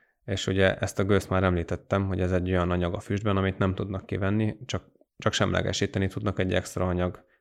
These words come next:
ö, bejuttatásával. Én ezeket nem tudtam, és, ö, meglepődtem rajta, hogy ez így működik. És, ö, innentől kezdve tényleg elképzelhetetlennek tartom azt, hogy egy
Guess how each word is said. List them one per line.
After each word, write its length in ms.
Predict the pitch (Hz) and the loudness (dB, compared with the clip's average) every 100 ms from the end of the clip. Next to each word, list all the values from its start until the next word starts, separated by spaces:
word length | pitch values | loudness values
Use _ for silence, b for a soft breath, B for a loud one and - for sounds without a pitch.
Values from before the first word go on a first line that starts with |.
| _ - | _ -4
ö, 240 | 92 87 92 - | -2 -2 -4 -10
bejuttatásával. 1300 | - 101 90 92 - - 101 - 98 87 101 98 - _ _ _ _ _ | -6 0 0 -2 -8 -4 -4 -2 -2 -2 -2 -6 -10 _ _ _ _ _
Én 260 | - 107 104 | 2 2 2
ezeket 440 | 98 101 104 - | 0 0 -2 -2
nem 380 | 117 104 101 90 | -2 2 4 2
tudtam, 600 | 95 - - 110 113 110 - | 0 -4 2 4 6 2 0
és, 460 | 107 98 98 - | 0 0 0 -2
ö, 360 | 107 95 95 101 | 0 2 2 0
meglepődtem 920 | 107 110 113 107 95 - 92 - 87 | -2 0 2 2 0 -2 -4 -2 0
rajta, 320 | 87 87 - | 0 0 -2
hogy 140 | 95 92 | -2 -2
ez 140 | 90 | -2
így 140 | 90 | -2
működik. 640 | 90 87 - 101 104 - _ _ _ _ _ _ _ _ _ _ | 0 -2 -4 -6 -8 -10 _ _ _ _ _ _ _ _ _ _
És, 320 | - 95 - | -4 -2 0
ö, 180 | 95 95 | 2 2
innentől 460 | 98 101 98 98 98 | 2 2 2 2 2
kezdve 300 | - 95 101 | 2 2 0
tényleg 280 | - 90 90 | 4 4 6
elképzelhetetlennek 960 | 90 90 95 98 90 90 90 98 92 | 4 4 2 2 2 0 -2 -2 -4
tartom 380 | - 92 - 95 | 0 0 0 -2
azt, 160 | 90 - | -4 -4
hogy 160 | 98 | -4
egy 220 | 95 - | -4 -6